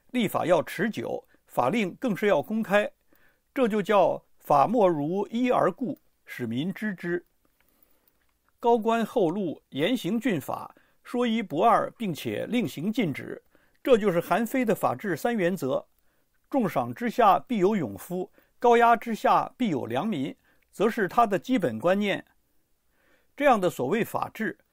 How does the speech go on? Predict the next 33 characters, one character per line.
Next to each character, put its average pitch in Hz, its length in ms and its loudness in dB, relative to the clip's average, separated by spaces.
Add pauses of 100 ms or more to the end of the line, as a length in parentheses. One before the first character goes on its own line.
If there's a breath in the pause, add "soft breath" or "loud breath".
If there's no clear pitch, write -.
(240)
难 165 220 -2
道 208 180 6
是 196 160 0
我 120 180 -4
们 147 120 -4
要 214 200 6
的？ 180 200 0 (1040)
法 131 240 -2
家 202 260 4
颇 247 260 0
受 202 220 0
诟 175 220 -2
病， 170 260 -8 (280)
也 127 120 -4
不 165 180 -4
奇 - 240 -8
怪。 190 280 -2 (1500)
实 170 220 -4
际 214 200 0
上， 131 200 -4 (180)
法 139 240 2
家 233 180 6
的 202 80 -2
问 190 220 -4
题 147 240 -8
不 175 220 -4
在 196 180 2
执 156 240 -4
法， - 340 -6 (200)
而 160 160 2
在 208 160 4
立 208 180 0
法； - 320 -10